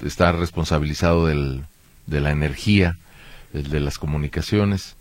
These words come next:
pero el que más llama la atención es el de transparencia. Fíjate, Mario, y esto lo concateno con dos cosas. Primero, para decirlo muy rápido,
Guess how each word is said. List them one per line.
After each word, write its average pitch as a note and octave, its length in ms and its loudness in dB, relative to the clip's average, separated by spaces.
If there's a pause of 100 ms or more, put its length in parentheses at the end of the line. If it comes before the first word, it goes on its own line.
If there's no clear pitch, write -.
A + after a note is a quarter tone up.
(360)
pero D#2+ 200 2
el D#2 80 -2
que F2 100 -2
más F2 160 2
llama F2 200 2
la E2+ 80 0
atención E2 360 -4
es E2 140 -6
el D#2+ 80 -4
de D#2 100 -4
transparencia. D#2 680 -2 (1080)
Fíjate, B2+ 300 4
Mario, A#2 240 4
y B2 40 6
esto C#3 180 4
lo B2 120 4
concateno A2 520 2
con G#2+ 180 2
dos A2+ 160 0
cosas. F#2+ 300 -2
Primero, A#2 520 2 (120)
para A2 200 8
decirlo B2 300 4
muy A#2+ 140 2
rápido, G2+ 400 4